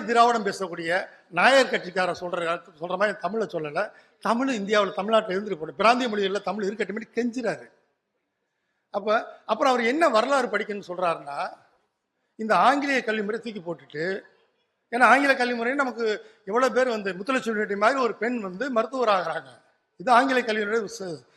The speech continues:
சாதகமான சொல், நெகட்டிவான அம்சம் இருக்கு, அது வேற. ஆனா அவர் பாரதியார் என்ன சொல்றாருன்னா, அர்ஜுனன் வரலாறை படிக்கணுங்கிறாரு, விக்ரமாதித்தன் வரலாறை படிக்கணுங்கிறாரு.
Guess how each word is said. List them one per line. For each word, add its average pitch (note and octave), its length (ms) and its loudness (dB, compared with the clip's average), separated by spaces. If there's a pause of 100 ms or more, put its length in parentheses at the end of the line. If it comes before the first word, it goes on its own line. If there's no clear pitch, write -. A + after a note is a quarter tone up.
(280)
சாதகமான A3+ 580 4
சொல், F3 220 -2
நெகட்டிவான A#3 380 2
அம்சம் G#3 200 -2
இருக்கு, A3+ 280 -6
அது D#3+ 120 -8
வேற. F#3 180 2 (920)
ஆனா B3 140 6
அவர் A3+ 200 4
பாரதியார் A3+ 440 4
என்ன A#3 100 -2
சொல்றாருன்னா, D#3+ 480 -4 (720)
அர்ஜுனன் G3 560 -4
வரலாறை D#3+ 360 -2
படிக்கணுங்கிறாரு, D3+ 600 -10 (840)
விக்ரமாதித்தன் A3+ 680 2
வரலாறை F#3+ 280 2
படிக்கணுங்கிறாரு. D#3+ 500 -10